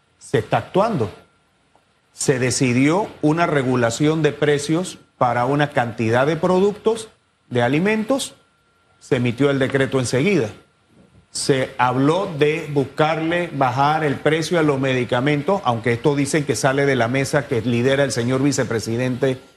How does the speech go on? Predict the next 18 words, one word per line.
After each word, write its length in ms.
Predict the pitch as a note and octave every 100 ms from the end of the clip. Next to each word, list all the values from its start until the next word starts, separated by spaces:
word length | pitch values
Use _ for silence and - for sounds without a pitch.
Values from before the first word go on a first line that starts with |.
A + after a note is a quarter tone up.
| _ _
de 140 | A#2 A#2
la 140 | A2+
República, 640 | A2+ A2 C#3 C3+ C3 B2+
José 280 | A#2 A2+ A#2
Gabriel 340 | G#2+ A2 C3 C3
Carrizo, 500 | C3+ C#3 A#2+ D3 C#3+ - _ _
pero 300 | C3+ A#2+ C3+
hay 160 | G3 F3
una 180 | C#3+
acción 360 | B2+ - C#3+ C#3
inmediata. 680 | B2 B2 D#3+ A3 D#3+ G#2 - _ _ _ _ _ _ _ _
El 140 | C3+ C3
punto 460 | A#3 A#3 A#3+ A3+
que 260 | D3+ C#3+ C3+
quiero 240 | D#3+ F3+
plantear 540 | F#3 E3+ D#3+ E3 D#3+ F3
es 160 | C#3
que 320 | - D#3+ -